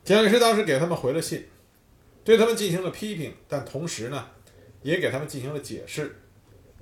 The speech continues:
最终他们俩留在了北伐军中，啊，后来在抗日时期做出了巨大贡献。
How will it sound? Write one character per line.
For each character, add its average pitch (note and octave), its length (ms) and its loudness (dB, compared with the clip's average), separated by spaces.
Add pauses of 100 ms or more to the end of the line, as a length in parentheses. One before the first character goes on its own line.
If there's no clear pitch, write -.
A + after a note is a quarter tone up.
(880)
最 A3 180 10
终 G#3 420 6
他 E3 140 -2
们 D#3+ 80 -2
俩 A2 160 -6
留 A2+ 180 -2
在 D3 200 2
了 F#2+ 240 -10 (1300)
北 C#3 160 2
伐 D3 160 2
军 D3 200 -4
中， B2+ 120 -6 (220)
啊， - 140 -20
后 B2+ 180 -4
来 A#2+ 100 -2
在 B2+ 100 -4
抗 C3+ 300 -4
日 G#2+ 40 -6
时 G2+ 180 -12
期 A2 300 -12
做 A2+ 160 -6
出 G#2+ 160 -10
了 G2 60 -10
巨 A2 120 -10
大 G2+ 140 -14
贡 F#2 180 -20
献。 - 160 -16